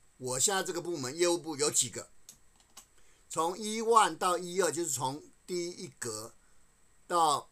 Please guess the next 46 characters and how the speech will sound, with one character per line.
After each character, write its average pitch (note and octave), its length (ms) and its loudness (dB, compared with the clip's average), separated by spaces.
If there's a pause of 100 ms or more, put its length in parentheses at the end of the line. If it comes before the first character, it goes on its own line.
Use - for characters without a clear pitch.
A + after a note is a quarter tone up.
(340)
第 F3+ 180 2
二 D3+ 140 4
格 A2 280 -8
里 A2+ 140 -12
面 C3 220 -6
含 C3+ 220 -8
有 D3+ 120 -2
第 E3+ 240 -2
二 D3+ 160 2
格 A2 320 -8
这 A#2+ 100 -8
个 D3+ 80 -12
业 D#3 160 2
务 D3+ 60 4
部 C#3+ 180 -8
的 A2 100 -10
有 A#2 140 -6
几 - 200 -4
个 - 160 -12
啊？ G2+ 320 -12
那 F#3+ 160 -6
注 G3 240 -4
意 F#3 40 -8
到， D#3 280 -4 (260)
因 G3+ 80 -6
为 A3+ 180 4
我 E3+ 60 6
们 D3+ 160 -4
公 F#3 180 0
式 F#3+ 100 0
会 F3+ 80 6
往 F3 280 2
下 D#3+ 260 0
拉， D3 300 -2 (100)
一 F3+ 240 -6
万 F3 260 4
是 F3+ 120 0
不 D#3+ 160 -12
能 A2+ 240 -6
动 A2+ 280 -6
的 F#2 80 -16
哈， F#2 220 -12
要 D3+ 80 -6
保 A#2+ 240 -8
持 A2 160 -8
住， A#2+ 260 -10